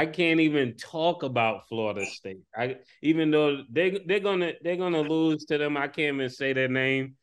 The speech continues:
But I gotta stay with the Gators. I gotta let Mo talk about this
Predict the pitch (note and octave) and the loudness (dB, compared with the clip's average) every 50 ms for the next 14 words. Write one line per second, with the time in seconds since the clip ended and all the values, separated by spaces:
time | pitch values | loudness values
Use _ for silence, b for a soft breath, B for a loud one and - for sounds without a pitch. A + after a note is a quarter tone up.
0 | _ _ _ _ _ _ - A#2+ B2 C3 C3 C3+ C3 B2 B2 A#2+ B2 - - B2+ | _ _ _ _ _ _ -6 -2 -2 0 0 0 0 0 0 0 0 2 2 2
1 | - A#2+ A2+ A2 A2+ A2 - - - - G#2 A2 G#2+ G#2+ G#2 G2 G2+ G2 G#2 A#2+ | 2 0 -2 -4 -4 -4 -4 -6 -6 -2 0 2 2 2 0 0 -2 -4 -2 -2
2 | B2 B2 B2+ B2+ B2 A#2+ A#2+ A#2+ A#2+ B2 A#2+ A2 A2+ A#2+ A#2 A#2 A2+ A2+ A2+ - | 0 0 2 2 2 2 2 2 2 0 0 -2 -2 -2 0 0 0 -2 -2 -2
3 | B2+ A2+ G#2+ G#2 A2 G#2+ G2+ G#2+ G#2 G#2 G2+ G2+ G2+ | -2 -2 -2 -2 -4 -2 -2 0 0 0 -2 -4 -8